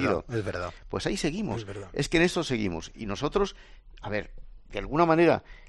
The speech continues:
Speaker 1: los medios de comunicación, los periodistas, ahora mismo tendríamos que intentar que esto no fuese más así.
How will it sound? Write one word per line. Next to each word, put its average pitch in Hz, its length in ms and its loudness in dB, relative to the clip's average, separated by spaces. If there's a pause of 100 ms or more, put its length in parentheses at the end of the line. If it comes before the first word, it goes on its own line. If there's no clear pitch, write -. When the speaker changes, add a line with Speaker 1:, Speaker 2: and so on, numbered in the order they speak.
Speaker 1:
los 87 180 -4
medios 143 280 4
de 139 80 0
comunicación, 104 640 0
los 90 160 0
periodistas, 104 560 -2
ahora 107 140 0
mismo 120 260 -4
tendríamos 110 440 0
que 117 100 -6
intentar 113 400 2
que 123 80 -2
esto - 140 -4
no 104 100 -2
fuese - 260 -4
más 98 200 -2
así. 90 280 -6